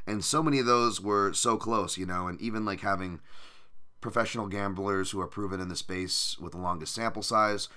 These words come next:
who aren't even, you know, partial to my style of betting, like the Luca Furies of the world, when those guys come on my show and even are like, "Dude," I look over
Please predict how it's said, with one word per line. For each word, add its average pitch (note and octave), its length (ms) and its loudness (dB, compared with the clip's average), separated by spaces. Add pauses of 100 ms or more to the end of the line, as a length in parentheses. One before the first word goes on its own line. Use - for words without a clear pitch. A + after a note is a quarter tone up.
(140)
who A2 120 -4
aren't C3+ 200 4
even, A2 340 0 (520)
you G#2+ 100 -4
know, F#2+ 140 -2
partial G2+ 440 0
to G2 80 -8
my G2 180 2
style F2+ 280 0
of D#2+ 80 -6
betting, F#2 400 -2
like F2 180 -4
the G2 60 -10
Luca F#2+ 220 -2
Furies G#2 300 0
of F2+ 40 -4
the F2+ 80 -2
world, F#2 240 -4
when G2+ 200 -4
those C#3+ 200 2
guys D3+ 180 6
come D3 160 -2
on D3+ 140 4
my D3 120 0
show D3 240 0
and B2+ 100 0
even A#2+ 160 -2
are A2+ 60 0
like, A2 260 0 (360)
"Dude," B2 460 -2
I G#2+ 80 0
look A2 220 -2
over A2+ 340 0